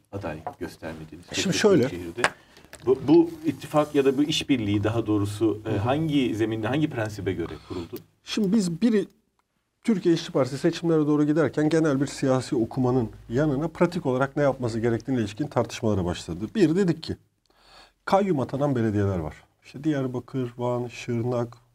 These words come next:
Speaker 2: Bu kayyum atanan belediyelerde halkın iradesi tanınmıyor. O yüzden biz buralarda bir aday çıkartmayacağız ve dem Parti'yi destekleyeceğiz. Gücümüz neyse buralardan. Yani bir oyumuz varsa onu da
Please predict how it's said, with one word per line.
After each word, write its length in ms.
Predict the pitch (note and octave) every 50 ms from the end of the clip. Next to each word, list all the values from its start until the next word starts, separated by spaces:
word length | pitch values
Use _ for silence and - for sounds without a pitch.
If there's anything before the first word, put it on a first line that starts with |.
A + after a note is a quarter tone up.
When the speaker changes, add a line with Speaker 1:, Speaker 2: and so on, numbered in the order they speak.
| _ _ _ _ _ _ _ _ _ _ _ _ -
Speaker 2:
Bu 80 | F3+
kayyum 280 | - - G#3 A3+ G#3+ F3+
atanan 360 | C3+ B2+ - C3 C3 B2+ C#3
belediyelerde 600 | D#3+ E3 D#3+ C3+ C3+ C3 A#2+ A#2 A#2 A2+ A#2 D3 D3+
halkın 420 | - - C#3 C#3 C#3 - - D3+ -
iradesi 720 | A#2+ B2+ C3+ C3 C3 B2+ B2+ A2+ - - - D#3+ E3+ E3+ E3 - _ _ _ _ _ _ _ _ _ _ _ -
tanınmıyor. 480 | - C3+ C3 C3 B2 A2 F#2 D#2+ D2 - - - _ _ _ _ _ _ _ _ _ _ _ _ _ _ _ _ _ -
O 80 | - A3+
yüzden 300 | D#3+ A#2+ C3+ C#3+ D#3 E3+
biz 160 | F3+ F3 F3+
buralarda 520 | G3 F3+ B2+ A2+ B2 A#2+ A#2+ E3+ D#3 - - _ -
bir 140 | D#3+ - D3
aday 160 | C3+ C3+ C3
çıkartmayacağız 760 | C3 - - - B2+ A2+ - - G2+ F#2 B2 D3 D#3 - -
ve 100 | B2+ B2 A#2 F#2+ - -
dem 180 | B2 B2+ A#2
Parti'yi 360 | G#2+ A#2 G#2+ G2 G#2 A#2+ A2+
destekleyeceğiz. 600 | A2 G2 F#2+ - - F2 _ - E2+ D2+ E2 E2 - -
Gücümüz 340 | D3+ C#3 A2 G2+ A2+ A#2 G2+
neyse 340 | G#2 G2+ G2 G2+ G#2 - - - - - _ -
buralardan. 420 | F2+ F2 D#2+ D#2 D2 - E2 D#2+ E2 A2
Yani 240 | B2+ G2+ G2+ G#2+ E3
bir 80 | G#3
oyumuz 340 | F3 B2+ A2+ G#2+ G#2+ G#2 G#2
varsa 380 | A2 A2 G#2 G#2 - F3+ F3 F3 - - - - - - - _ -
onu 240 | - D#3 F#3 F#3 D3+
da 180 | C#3+ D#3+ F3+